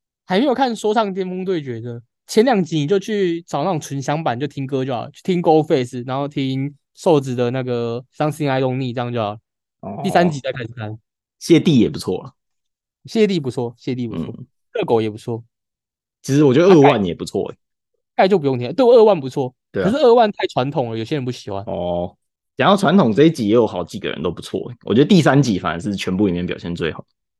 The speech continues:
Speaker 1: 对啊，所以大家前两集就去听纯享，第三集再来看。
Speaker 2: 嗯。派克特也不错。
Speaker 1: 啊，那我去看，我去看。
Speaker 2: 但我还是最喜欢西奥。
Speaker 1: 我等下去听，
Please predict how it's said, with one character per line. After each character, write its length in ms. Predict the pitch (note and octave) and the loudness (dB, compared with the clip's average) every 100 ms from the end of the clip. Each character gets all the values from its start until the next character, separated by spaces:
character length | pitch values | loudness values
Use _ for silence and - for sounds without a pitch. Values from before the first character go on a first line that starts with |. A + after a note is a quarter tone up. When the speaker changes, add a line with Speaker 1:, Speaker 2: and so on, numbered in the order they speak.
| _ _ _ _ | _ _ _ _
Speaker 1:
对 100 | - | 2
啊， 120 | G#3 F#3+ | 2 4
所 160 | G3+ | 0
以 40 | E3+ | 0
大 240 | F#3 F3 | 0 -2
家 80 | F#3+ | -4
前 160 | - E3 | -4 -4
两 160 | E3+ | -2
集 120 | C3+ B2+ | -6 -8
就 80 | D#3+ | -10
去 200 | - F3+ | -6 -4
听 200 | D#3+ D3+ | -2 -4
纯 200 | B2+ B2 | -4 -4
享， 220 | A#2+ A#2+ | -4 -6
第 80 | E3+ | -2
三 180 | D3+ D3 | -2 0
集 140 | D#3+ | -2
再 120 | B2 | -2
来 40 | A2 | -4
看。 140 | A#2 A2+ _ - | -8 -10 _ -16
Speaker 2:
嗯。 80 | G#2 | -4
派 200 | G3+ D3 | 0 2
克 180 | F#3 | 4
特 180 | C3+ C3+ | 4 4
也 60 | F#2+ | 2
不 100 | - | -2
错。 360 | - G#2+ - _ _ _ _ | -10 -10 -10 _ _ _ _
Speaker 1:
啊， 400 | F#2 G2 G#2 G#2+ | -10 -10 -12 -16
那 280 | B2+ C#3+ B2 | -16 -14 -10
我 80 | A2 | -10
去 160 | G#2+ A2+ | -10 -12
看， 160 | A#2+ | -12
我 60 | G#2+ | -14
去 140 | G#2+ | -18
看。 120 | - A2+ _ _ _ | -20 -20 _ _ _
Speaker 2:
但 140 | - C3 | -2 2
我 100 | F#2+ | 2
还 120 | F2+ | 2
是 80 | G#2 | 2
最 120 | A2 | 0
喜 80 | F2 | 0
欢 140 | C#2+ | -6
西 240 | - E2 E2+ | -8 -6 -6
奥。 180 | F2+ _ _ _ - | -6 _ _ _ -4
Speaker 1:
我 140 | D#3 | -2
等 160 | D3 F3+ | 0 0
下 120 | G#3 | 0
去 120 | - | -2
听， 300 | F#3 F3 E3+ | -4 -4 -4